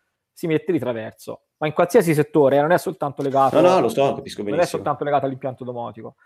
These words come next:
Speaker 1: Quindi, fatta questa fase, io, eh,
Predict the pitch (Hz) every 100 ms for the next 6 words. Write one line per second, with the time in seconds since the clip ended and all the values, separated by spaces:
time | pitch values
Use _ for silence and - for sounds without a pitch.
0 | _ _ _ 262 233 - 240 254 233 220
1 | 220 175 196 143 120 117 214 226 160 113
2 | - _ - 143 127 120 113 107 107